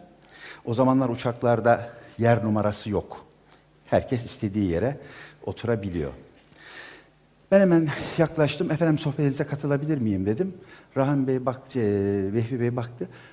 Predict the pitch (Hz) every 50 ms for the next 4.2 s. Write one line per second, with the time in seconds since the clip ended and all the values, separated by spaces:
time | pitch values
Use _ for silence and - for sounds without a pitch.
0 | _ _ - 175 180 - - 131 87 98 90 87 80 - - 82 80 76 71 -
1 | - - - - - _ _ _ _ - 190 185 147 117 101 - - 90 85 87
2 | 90 87 110 110 - - 143 113 92 98 110 151 175 180 180 151 117 95 82 87
3 | 80 73 69 67 71 - 73 - - 190 - - - - 143 123 - - 95 98
4 | - - - -